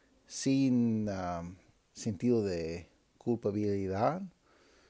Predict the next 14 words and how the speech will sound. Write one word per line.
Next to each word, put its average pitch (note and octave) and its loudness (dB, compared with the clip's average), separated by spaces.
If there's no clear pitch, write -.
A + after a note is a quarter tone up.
bueno, C4+ -4
esa C4+ -2
persona D3 -2
no C#3 -4
tiene A#2 -2
Cristo. D#3+ -6
Porque, A#2 -4
¿qué B2+ -2
pasa? - -6
En A#2+ -4
la A#2 4
vida C#3 0
de B2+ -4
creyente, D3+ -4